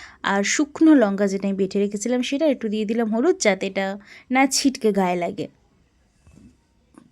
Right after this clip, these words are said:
সমস্ত মশলাগুলো দিয়েছি, বাটা মশলা দিয়ে খুব ভালো করে কষিয়ে নেব। তেল ঝাল বানাচ্ছি কিন্তু একটু অন্যরকমভাবে।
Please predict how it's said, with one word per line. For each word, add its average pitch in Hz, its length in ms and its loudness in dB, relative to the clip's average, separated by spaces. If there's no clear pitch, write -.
সমস্ত 262 400 2
মশলাগুলো 233 480 0
দিয়েছি, 214 280 -2
বাটা 202 260 0
মশলা 208 340 -2
দিয়ে 208 180 -2
খুব 226 240 0
ভালো 202 160 2
করে 220 240 0
কষিয়ে 247 380 0
নেব। 254 120 0
তেল 294 260 6
ঝাল 294 220 8
বানাচ্ছি 214 560 0
কিন্তু 254 220 2
একটু - 240 -2
অন্যরকমভাবে। 175 840 0